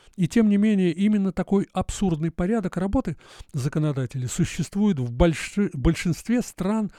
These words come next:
на разных континентах Земли. Кто его установил? <laughs> Да он как-то сам установился, подумают многие.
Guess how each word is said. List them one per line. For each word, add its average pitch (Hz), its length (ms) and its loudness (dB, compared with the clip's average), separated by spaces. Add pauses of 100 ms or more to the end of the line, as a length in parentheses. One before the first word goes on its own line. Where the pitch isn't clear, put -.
(140)
на 165 180 4
разных 185 420 2
континентах 151 600 -4
Земли. 120 420 -6 (1000)
Кто - 200 -2
его 135 200 2
установил? 151 640 -4 (200)
<laughs> - 480 -14 (540)
Да 127 200 2
он 202 240 6
как-то - 420 -2
сам 294 480 0
установился, 247 720 2
подумают 143 500 0
многие. 113 400 -2